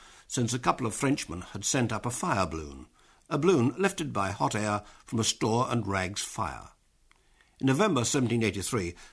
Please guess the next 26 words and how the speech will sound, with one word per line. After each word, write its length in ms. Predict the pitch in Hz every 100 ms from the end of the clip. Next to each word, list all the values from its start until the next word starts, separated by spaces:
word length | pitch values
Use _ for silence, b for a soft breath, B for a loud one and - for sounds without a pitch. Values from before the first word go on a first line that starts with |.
| B
two 160 | 190
months 300 | 185 156 117
after 280 | 113 98 -
the 60 | 87
first 320 | - 120 -
experiments, 720 | 85 - 117 95 80 80 - - B B
Jean 260 | - 113 107
Rosier 580 | 135 156 139 151 160 - -
and 120 | 90
the 40 |
Marquis 260 | 98 117 120
d'Alande 500 | - 110 110 107 107 b b -
braved 340 | 135 170 175
an 120 | 156
ascent 320 | 151 - 117 117
in 100 | 135
a 60 | 143
fire 340 | - 82 76
balloon, 360 | 78 73 58 67 _ _ _ _ _ _ -
then 200 | 135 117
called 380 | 101 92 85 - -
a 60 |
Montgolfier 800 | 117 120 120 113 87 73 71 67 - -
after 260 | 98 90 -
its 100 | 101
inventors, 580 | 107 104 76 60 -